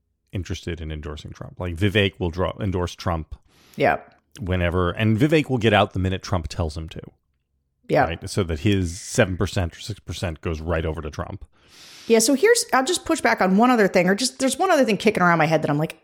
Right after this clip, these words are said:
Speaker 2: here's how I could see if I really squinted hard, how she gets a little, little bit of the big mo, which is every head-to-head that has come out for Trump and Biden, DeSantis and Biden, and then Haley and Biden. Haley's beating Biden by, like, five points,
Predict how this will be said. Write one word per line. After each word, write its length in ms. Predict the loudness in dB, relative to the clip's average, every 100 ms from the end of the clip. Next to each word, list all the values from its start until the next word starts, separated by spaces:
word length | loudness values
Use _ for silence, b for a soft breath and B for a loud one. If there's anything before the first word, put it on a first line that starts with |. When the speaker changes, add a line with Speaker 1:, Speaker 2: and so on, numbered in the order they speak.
| -10
Speaker 2:
here's 260 | -4 -2
how 380 | 0 4 4 2
I 60 | 0
could 160 | -2
see 600 | 0 2 4 4 4 2 0
if 100 | 0
I 60 | -2 -2
really 240 | -2 0 0
squinted 520 | 0 0 0 2 2
hard, 300 | 2 4 4
how 60 | 2
she 140 | 2
gets 180 | 2 4
a 40 |
little, 440 | 4 4 4 0 -8 -16 2
little 160 | 4
bit 140 | 6 6
of 80 | 4
the 40 |
big 280 | 4 2 4
mo, 400 | 2 2 0 -4 b b b b b
which 160 | b 2
is 180 | 2 2
every 320 | 0 4 4 4
head-to-head 680 | 2 2 2 -2 -2 -2 0
that 120 | 2
has 160 | 0
come 240 | 0 0 2
out 360 | 2 0 -4 -12 _ _ _ _ _ _ _ _
for 420 | -2 4 6 6 2
Trump 280 | 2 2 4
and 120 | 4
Biden, 560 | 4 6 6 4 2 -2 _
DeSantis 480 | -4 0 0 0 0
and 120 | 0
Biden, 520 | 2 2 2 2 0 -2
and 100 | 0
then 80 | 0
Haley 420 | 0 0 0 0
and 120 | 0 0
Biden. 460 | 0 0 -2 -2 -6 b b b b
Haley's 440 | 4 6 6 6
beating 380 | 6 6 6 4
Biden 340 | 2 2 2
by, 120 | 2
like, 160 | 2 0
five 460 | -6 -2 0 0 -4
points, 500 | -6 -6 -2 -2